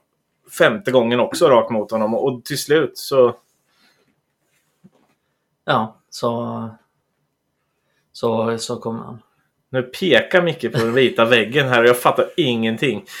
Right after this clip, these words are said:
Speaker 1: Men jag tror att han behöver dra en urinering. Eh, så att, eh, eh, jag tänker så här, Micke, vilka är vi sponsrade av?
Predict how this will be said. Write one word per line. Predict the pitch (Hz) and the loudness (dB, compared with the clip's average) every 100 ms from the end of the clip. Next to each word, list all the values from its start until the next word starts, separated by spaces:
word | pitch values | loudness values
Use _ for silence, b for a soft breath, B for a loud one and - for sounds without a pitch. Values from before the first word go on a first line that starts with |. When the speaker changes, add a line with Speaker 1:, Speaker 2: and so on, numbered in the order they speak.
| B | B
Speaker 1:
Men | - 147 | 2 6
jag | 156 | 6
tror | 165 196 190 165 | 8 8 10 8
att | 143 | 6
han | 151 131 | 2 2
behöver | 135 135 123 123 | 4 6 6 6
dra | 123 127 120 117 95 | 4 2 4 4 2
en | 117 | 0
urinering. | 120 120 127 123 110 151 147 113 | 0 0 0 0 0 0 -2 -4
Eh, | - 131 123 123 127 123 | 2 6 8 8 8 6
så | 147 | 6
att, | 127 127 135 | 4 6 6
eh, | 127 123 B B B B - | 8 6 B B B B -4
eh, | - | 2
jag | 123 139 | 6 6
tänker | 185 165 | 6 4
så | 180 | 4
här, | 196 | 4
Micke, | 190 - 104 127 131 | 4 4 4 2 -2
vilka | 170 202 135 120 120 - _ - 269 240 254 b b _ _ _ _ _ _ - | 0 2 4 2 2 -4 _ 2 4 6 2 b b _ _ _ _ _ _ -6
är | 131 | -4
vi | 123 | -4
sponsrade | - 123 - 147 | -4 -4 -4 -6
av? | - | -6